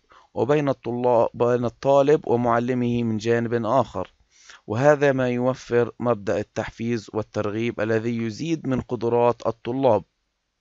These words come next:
إذن المجال التعليمي م-، م-، أشهر، أشهر ما نتعامل معه اليوم هو التعليم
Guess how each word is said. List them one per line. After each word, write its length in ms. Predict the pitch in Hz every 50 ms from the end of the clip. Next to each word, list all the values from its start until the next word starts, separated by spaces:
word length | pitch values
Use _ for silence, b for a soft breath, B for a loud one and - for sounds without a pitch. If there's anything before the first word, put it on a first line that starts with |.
| _ _ _ _ _ _ _ _ - - _ -
إذن 360 | 143 120 127 143 151 165 156 B B B B B -
المجال 420 | 113 117 120 120 110 123 131 131 123
التعليمي 760 | 113 - - 127 113 113 123 127 127 131 139 151 165 175 - -
م-، 260 | - - - 139 139 131 - -
م-، 80 | 123 123 - -
أشهر، 340 | 143 135 - - 123 117 - - - 73 - _ _ _ -
أشهر 400 | 135 - - - 117 110 104 90 B B B B B B B
ما 380 | - 117 131 131 127 117 98 - b b b b b b b b b b _ _ _ _ _ _ -
نتعامل 800 | 120 120 120 113 - - - _ - 117 120 135 139 131 127 120
معه 340 | 123 135 135 120 127 123 117
اليوم 340 | 113 117 131 131 127 120 120
هو 140 | 123 123 120
التعليم 520 | 113 - - 113 113 113 123 127 127 -